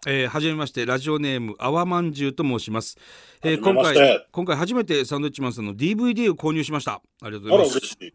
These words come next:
Speaker 2: りがとうございます。
Speaker 1: ね。えー、最近過去のディーブイディーを取り寄せしました。えー、外出もあまりできないし、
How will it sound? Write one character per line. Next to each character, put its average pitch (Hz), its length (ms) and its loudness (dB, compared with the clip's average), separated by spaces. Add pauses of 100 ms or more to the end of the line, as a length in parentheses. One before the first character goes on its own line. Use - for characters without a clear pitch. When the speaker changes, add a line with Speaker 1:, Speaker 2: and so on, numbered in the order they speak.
(180)
Speaker 2:
り - 80 -4
が 143 60 -2
と 101 60 -6
う - 20 -6
ご 104 60 -6
ざ 101 60 -12
い 101 60 -8
ま 92 60 -10
す。 - 40 -20 (360)
Speaker 1:
ね。 165 140 0
え 165 40 0
ー、 147 40 -2
最 214 200 -2
近 226 180 -8
過 277 160 -2
去 277 140 -6
の 202 80 -2
デ 165 120 -4
ィ 180 60 0
ー 175 40 -6
ブ 180 120 -4
イ 175 60 -6
デ 175 80 -6
ィ 170 40 -2
ー 143 80 0
を 123 40 -2
取 147 220 -4
り - 20 2
寄 175 80 -2
せ 165 340 -4
し - 120 -10
ま 160 100 -2
し - 60 -10
た。 - 180 -12 (160)
え 117 200 -4
ー、 104 40 -10
外 175 240 -2
出 190 220 -10
も 175 160 -4
あ 165 40 -4
ま 190 120 -4
り 190 100 -2
で 185 140 -8
き 214 100 -10
な 190 100 -2
い 131 220 -4
し、 190 340 -8